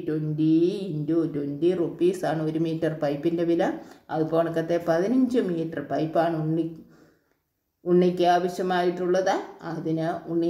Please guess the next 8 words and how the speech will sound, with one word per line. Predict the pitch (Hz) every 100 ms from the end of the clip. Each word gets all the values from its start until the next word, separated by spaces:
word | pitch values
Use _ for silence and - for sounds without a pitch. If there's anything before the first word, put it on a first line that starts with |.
| 160
എത്ര | - 180 175
രൂപ | 160 165 175 165
കൊടുക്കണം | 160 160 170 175 165
എന്ന് | 165 160
കണ്ടുപിടിച്ചേ | 160 170 170 175 175 170
കുഞ്ഞുങ്ങളെ. | 165 165 170 165 165 165 - - _ -
Twenty | 156 156 165 160 170 175 175 160
into | 156 160 160 175